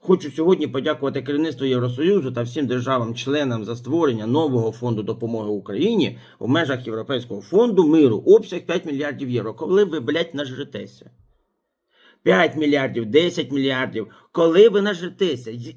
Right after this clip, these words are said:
е, Суми знищують, прикордоння знищують, села знищують. Сьогодні мені позвонили з Миколаєва, е, прильот, е, квартири, о, вгроблені. Ніхто не приїжджає, ніхто акти не робить оціночні,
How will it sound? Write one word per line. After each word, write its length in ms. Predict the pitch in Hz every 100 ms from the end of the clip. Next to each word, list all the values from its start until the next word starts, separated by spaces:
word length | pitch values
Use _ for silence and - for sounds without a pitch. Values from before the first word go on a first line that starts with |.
| -
е, 40 | 147 87 _ _ 139 _ _ _ _ _
Суми 460 | - - 262 165 110
знищують, 640 | 107 135 117 - 101 101
прикордоння 640 | - 180 208 190 220 123 104
знищують, 540 | 113 120 120 107 -
села 360 | - 190 165 107
знищують. 460 | 131 117 117 107
Сьогодні 200 | 190 175
мені 140 | 175 170
позвонили 380 | 170 170 170
з 40 | 147
Миколаєва, 680 | 165 175 180 165 120 98 - - -
е, 340 | - 139 123
прильот, 540 | 120 180 170 139 101 - _ -
е, 180 | 131
квартири, 580 | 127 165 165 170 160 123
о, 280 | - 135 123
вгроблені. 760 | - 117 135 143 107 104 101 - - -
Ніхто 340 | 156 180 202
не 100 | 180
приїжджає, 680 | 175 156 139 120 98 87 - -
ніхто 480 | 139 175 175 202 190
акти 300 | 165 165 165
не 140 | 156 156
робить 320 | 131 107 104
оціночні, 460 | 117 101 87 -